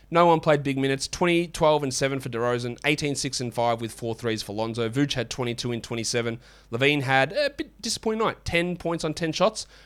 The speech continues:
with nine rebounds and seven assists. And Coby White had thirteen in twenty-three minutes. I think White is a drop, especially with Caruso's return looming. Dosunmu played twenty-seven minutes. He's not a very good fantasy player,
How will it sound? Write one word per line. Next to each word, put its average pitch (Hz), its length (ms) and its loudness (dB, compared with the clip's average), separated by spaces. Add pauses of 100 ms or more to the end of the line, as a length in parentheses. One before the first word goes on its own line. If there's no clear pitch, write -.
(100)
with 127 140 -4
nine 135 240 2
rebounds 127 400 2
and 120 120 -4
seven 120 260 -2
assists. 160 280 -2
And 127 140 -4
Coby 135 260 2
White 123 220 2
had 110 180 -6
thirteen 117 480 -2
in 107 140 -6
twenty-three 107 420 -6
minutes. 98 260 -8
I 143 40 -4
think 175 160 -6
White 123 340 0
is 107 100 -8
a 101 60 -10
drop, 131 320 -2
especially - 380 -4
with 107 140 -8
Caruso's 104 420 -6
return 98 420 -10
looming. 95 300 -12 (500)
Dosunmu 220 400 0
played 170 220 2
twenty-seven 165 440 2
minutes. 214 240 2
He's 185 120 -4
not 220 120 0
a 180 40 2
very 135 360 4
good 123 220 -2
fantasy 123 420 -2
player, 147 300 0